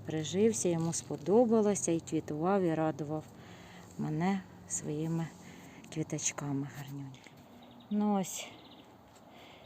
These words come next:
я його посадила. Отак от. Оскарюнчик, привіт! Ну ти вписуєшся сто процентів в этот, е, е, в пейзаж.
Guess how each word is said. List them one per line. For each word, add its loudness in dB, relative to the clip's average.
я 6
його 4
посадила. 2
Отак 0
от. -4
Оскарюнчик, 10
привіт! 10
Ну 10
ти 12
вписуєшся 12
сто 8
процентів 6
в 2
этот, 0
е, 2
е, 0
в -20
пейзаж. 12